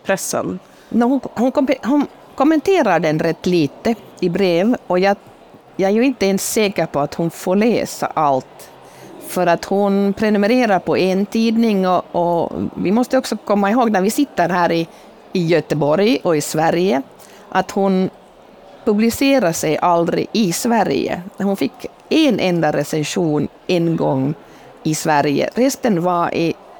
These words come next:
Speaker 2: små finlandssvenska tidningar. Hon fick också bara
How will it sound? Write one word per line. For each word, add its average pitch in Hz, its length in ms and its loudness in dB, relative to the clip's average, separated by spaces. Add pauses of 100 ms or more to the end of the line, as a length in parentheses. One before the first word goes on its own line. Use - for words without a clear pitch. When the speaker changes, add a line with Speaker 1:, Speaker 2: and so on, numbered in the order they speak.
(140)
Speaker 2:
små 214 640 0
finlandssvenska 156 1000 -2
tidningar. 190 760 0 (460)
Hon - 360 -4
fick 220 220 -2
också 226 240 -2
bara 208 220 2